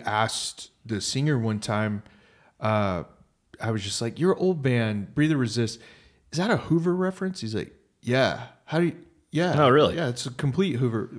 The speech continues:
Speaker 1: It's the exact,"
Speaker 2: Yeah.
Speaker 1: "That's where we got our name from." I was like, "Oh, shit."
Speaker 2: Yeah.
Speaker 1: I was wondering, 'cause your guitar playing sort of reminds me of Alex Dunham. And he was like, "Yeah, whoa, what the fuck?" Like,
Speaker 2: Yeah, yeah.
Speaker 1: <laughs> I was
Speaker 2: Uh,
Speaker 1: like, yeah, it was,
Speaker 2: th-,
Speaker 1: it was cool, man. I
Speaker 2: it's,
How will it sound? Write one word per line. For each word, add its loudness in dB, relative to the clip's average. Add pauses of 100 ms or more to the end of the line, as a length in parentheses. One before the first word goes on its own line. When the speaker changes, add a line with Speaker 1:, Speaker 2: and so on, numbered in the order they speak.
(140)
Speaker 1:
It's -2
the -2
exact," -4
Speaker 2:
Yeah. 6 (180)
Speaker 1:
"That's -4
where 0
we 0
got 0
our 0
name 0
from." -2
I -2
was -4
like, -2
"Oh, -6
shit." -2 (160)
Speaker 2:
Yeah. -2 (440)
Speaker 1:
I 4
was 2
wondering, 2
'cause 4
your 6
guitar 2
playing 0 (260)
sort 2
of 2
reminds 2
me 0
of 0
Alex 0
Dunham. -4
And -10
he -2
was 0
like, -2 (260)
"Yeah, 2 (180)
whoa, -2
what -4
the -8
fuck?" -8
Like, 4
Speaker 2:
Yeah, 6
yeah. 2
Speaker 1:
<laughs> -
I 0
was 0
Speaker 2:
Uh, 6
Speaker 1:
like, -4 (460)
yeah, 2
it 4
was, 6
Speaker 2:
th-, 0
Speaker 1:
it 8
was 0
cool, 0
man. 4
I 4
Speaker 2:
it's, -4